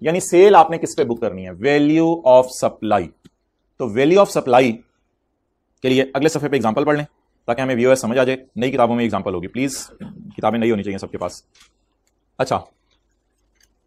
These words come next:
value of supply, डॉलेंस ने आपसे ये इन्फॉर्मेशन शेयर किया अपने एयर कंडीशनर के लिए, जो कि थर्ड शेड्यूल का आइटम नहीं है। ये लाख रुपए बनते हैं,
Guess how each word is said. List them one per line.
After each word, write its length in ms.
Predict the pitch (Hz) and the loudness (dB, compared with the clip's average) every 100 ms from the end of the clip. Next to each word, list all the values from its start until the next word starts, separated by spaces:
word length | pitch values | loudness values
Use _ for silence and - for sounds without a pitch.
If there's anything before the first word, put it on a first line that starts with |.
| _ _ _ | _ _ _
value 300 | 104 151 180 | 0 2 6
of 140 | 175 165 | 6 4
supply, 300 | 156 127 101 - _ _ _ _ _ _ _ _ _ _ | -2 -2 -2 -8 _ _ _ _ _ _ _ _ _ _
डॉलेंस 420 | 117 135 156 190 175 | -2 4 4 4 2
ने 60 | |
आपसे 220 | 151 151 | 2 2
ये 60 | 160 | -2
इन्फॉर्मेशन 360 | 156 143 139 160 | -2 -4 -4 0
शेयर 180 | 139 | 0
किया 180 | 135 139 | 2 0
अपने 120 | 135 | 0
एयर 100 | 135 | -2
कंडीशनर 340 | 131 117 110 110 | -2 -4 -6 -8
के 80 | 92 | -8
लिए, 140 | 90 | -6
जो 80 | 147 | -4
कि 80 | 170 | 0
थर्ड 200 | 170 175 | 0 0
शेड्यूल 200 | 156 156 | 0 2
का 80 | |
आइटम 160 | 139 131 | 0 0
नहीं 140 | 117 | -4
है। 80 | 90 - _ _ _ _ _ _ _ _ _ _ _ _ _ | -8 -12 _ _ _ _ _ _ _ _ _ _ _ _ _
ये 100 | 135 | 2
लाख 200 | 131 - | 4 4
रुपए 120 | 135 | -2
बनते 200 | 107 92 | -6 -8
हैं, 100 | 95 | -14